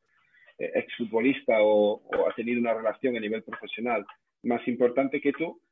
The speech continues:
pues tendrá opciones más importantes de las que puedas tener tú. Y luego la parte que, que, que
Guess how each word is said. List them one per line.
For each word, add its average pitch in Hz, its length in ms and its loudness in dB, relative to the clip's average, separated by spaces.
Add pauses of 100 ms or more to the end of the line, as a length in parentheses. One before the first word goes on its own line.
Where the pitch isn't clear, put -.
(200)
pues 110 160 -2 (200)
tendrá 117 360 0
opciones 117 420 -4
más 107 200 -10
importantes 104 540 -8
de 101 80 -2
las 95 140 -6
que 95 80 -14
puedas 98 280 -4
tener 95 320 -8
tú. 104 160 -8 (460)
Y 147 100 4
luego 123 180 8
la 123 180 6
parte 117 320 -2
que, 104 360 -2 (240)
que, 110 320 -2
que 110 120 -6